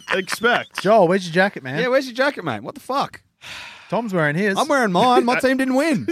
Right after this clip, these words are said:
Speaker 1: <laughs> I, I know.
Speaker 2: How's that make you feel?
Speaker 1: Uh, it makes me feel sick.
Speaker 2: Yeah.
Speaker 1: Um, I
Speaker 3: How's it
Speaker 1: don't
Speaker 3: make
Speaker 1: know.
Speaker 3: you feel, Sean?
Speaker 2: Proud of you, man.
Speaker 3: Yeah. <laughs> Can I ex-, can I explain the rationale?
Speaker 2: Yeah, please.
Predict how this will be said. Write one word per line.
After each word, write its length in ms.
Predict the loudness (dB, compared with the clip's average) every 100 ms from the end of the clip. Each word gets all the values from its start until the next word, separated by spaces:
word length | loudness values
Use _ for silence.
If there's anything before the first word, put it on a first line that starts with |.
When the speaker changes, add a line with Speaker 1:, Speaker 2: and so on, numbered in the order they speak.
| -8
Speaker 1:
<laughs> 100 | -6
I, 180 | -6 -6
I 180 | -4 0
know. 300 | 2 4 2 -2 -12 -18 _ -20 -20 _ _ _ -10
Speaker 2:
How's 140 | -4 0
that 120 | 2
make 180 | 0 -2
you 60 |
feel? 380 | -6 -2 -2 -2 -6
Speaker 1:
Uh, 180 | -6 -4
it 40 | -2
makes 200 | -4 -4
me 80 |
feel 200 | -2 0
sick. 420 | 0 0 0 -2 -14
Speaker 2:
Yeah. 300 | -10 -8 -10 -8
Speaker 1:
Um, 360 | -4 -4 -6 -4
I 60 | 0
Speaker 3:
How's 40 |
it 40 | 2
Speaker 1:
don't 80 |
Speaker 3:
make 100 | 4 2
Speaker 1:
know. 60 |
Speaker 3:
you 60 | 2
feel, 180 | 0 -2
Sean? 340 | 0 -2 -2 -8 _ _
Speaker 2:
Proud 220 | 2 2
of 40 |
you, 60 | 0
man. 240 | -2 -6 -8 _
Speaker 3:
Yeah. 240 | 2 2
<laughs> 960 | 2 0 2 2 2 0 0 -2 0 -2 -2 -6 -4 -4 -2
Can 120 | 0
I 100 | 0
ex-, 200 | 0 -6
can 100 | -6 -6
I 60 |
explain 280 | -4 -4 -2
the 60 | 0
rationale? 500 | 0 -2 -4 -6 -6
Speaker 2:
Yeah, 140 | -6
please. 320 | -6 -8 -10